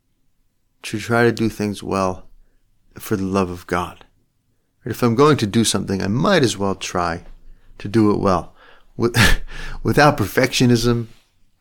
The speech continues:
yeah, without holding myself to some impossible standard that actually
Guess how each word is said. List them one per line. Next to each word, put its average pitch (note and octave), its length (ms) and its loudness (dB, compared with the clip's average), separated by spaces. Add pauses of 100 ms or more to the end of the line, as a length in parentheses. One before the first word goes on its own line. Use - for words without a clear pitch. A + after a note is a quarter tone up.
(480)
yeah, G#2+ 140 0
without G#2+ 320 2
holding G#2+ 260 0
myself F#2+ 340 -2
to - 80 -14
some - 180 -6
impossible G2 640 -4
standard A2+ 540 2
that F#2+ 140 -2
actually F#2+ 540 -6